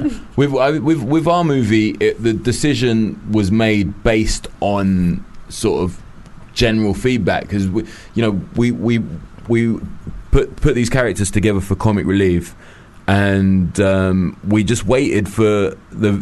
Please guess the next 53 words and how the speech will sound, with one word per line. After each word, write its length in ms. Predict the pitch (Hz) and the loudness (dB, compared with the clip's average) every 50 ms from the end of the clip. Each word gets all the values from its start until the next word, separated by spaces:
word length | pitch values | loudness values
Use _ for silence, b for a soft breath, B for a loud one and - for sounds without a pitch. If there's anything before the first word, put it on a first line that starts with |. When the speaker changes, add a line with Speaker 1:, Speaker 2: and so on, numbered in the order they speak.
| 98 95 101 | -4 -4 0
Speaker 2:
the 160 | 101 104 98 | 2 2 2
video 580 | 95 87 90 113 113 113 113 107 104 101 98 98 | 2 2 2 2 2 2 2 2 2 2 2 2
to 200 | 98 - 104 95 | 2 2 0 2
go 460 | 87 98 95 95 95 95 95 - - - - - | 2 2 2 4 2 2 2 0 -2 -6 -6 -2
online 640 | - 101 104 101 98 107 113 107 92 85 87 90 92 | 0 2 2 2 2 2 2 2 2 2 2 0 2
and 120 | 71 73 | 2 2
Speaker 1:
Yeah. 60 | 95 92 | 0 0
Speaker 2:
see 260 | - - 117 110 107 | 0 0 0 0 0
what 240 | 104 92 101 117 127 | 0 0 0 0 0
Speaker 1:
What 80 | 127 135 | 0 0
Speaker 2:
the 60 | 175 | 0
Speaker 1:
happened? 160 | - 123 127 | 0 0 0
Speaker 2:
feedback 220 | 123 110 120 101 85 | 0 2 0 0 -2
was 120 | 98 101 | -2 -2
like, 200 | 107 131 131 117 - | 0 0 -2 -2 -2
and 140 | - 117 | -2 -4
it 100 | 120 101 | -4 -2
was 300 | - 120 117 113 107 - - - - - - | 0 0 0 0 0 -4 -8 -12 -14 -12 -6
crazy. 460 | - - 131 139 175 160 101 90 87 | -4 -2 0 2 2 2 2 0 0
I 40 | 80 | 0
mean, 140 | 98 113 131 | 0 0 0
we 40 | 139 | 0
thought 180 | 139 135 147 127 | 2 2 2 2
it 60 | 104 | 2
might 180 | 117 117 95 80 | 0 0 0 -2
be 80 | 95 | -2
good. 280 | 85 - 143 123 113 101 | 0 2 2 2 2 2
We 100 | 107 110 | 0 0
felt 260 | 110 123 117 104 76 | 0 0 0 0 0
what 100 | 76 90 | 0 0
we 120 | 95 95 | 0 0
did 140 | 87 98 98 | 0 0 0
was 140 | 90 90 85 | 0 -2 -2
funny, 340 | - - 110 123 120 104 98 | -2 -2 0 0 0 0 0
but, 300 | 87 - 92 90 80 - B B B B B B B B - | 0 0 0 -2 -2 -4 B B B B B B B B -2
um, 640 | 92 95 98 98 95 95 95 92 92 87 - - - - - - - - - - | 0 0 2 2 2 2 2 2 2 0 -2 -6 -10 -20 -20 -20 -20 -16 -6 -2
it 80 | 110 113 | -2 0
was 200 | 110 110 104 90 | 2 2 2 2
way 240 | 92 113 113 110 | 2 2 2 2
better 240 | 107 - 101 71 80 | 2 0 0 0 0
than 160 | 92 92 92 | 0 0 0
we 60 | 92 90 | 0 2
Speaker 1:
Yeah. 60 | 90 | 2
Speaker 2:
imagined, 420 | 90 95 95 95 85 87 85 80 69 | 2 0 0 0 0 -2 -2 -2 -2
and 240 | 55 87 98 98 | -2 0 0 2
we 80 | 107 113 | 0 0
sort 300 | 110 - 143 131 113 113 | 0 0 0 0 0 0
of 160 | 110 87 - - | -2 -2 -2 -2
based 340 | 120 113 107 104 - - | 0 0 0 0 0 0
our 140 | 104 98 95 | 0 0 0
initial 600 | 95 101 110 117 117 107 - - 104 98 95 90 87 90 - | 0 0 2 2 2 2 2 2 2 0 0 -2 -2 -4 -6
decisions 580 | 95 - - 107 98 85 90 85 85 85 82 - | -6 -4 -2 0 0 2 2 2 0 0 -2 -4
of, 400 | - 85 85 82 78 - - | -4 -2 -2 -2 -4 -6 -12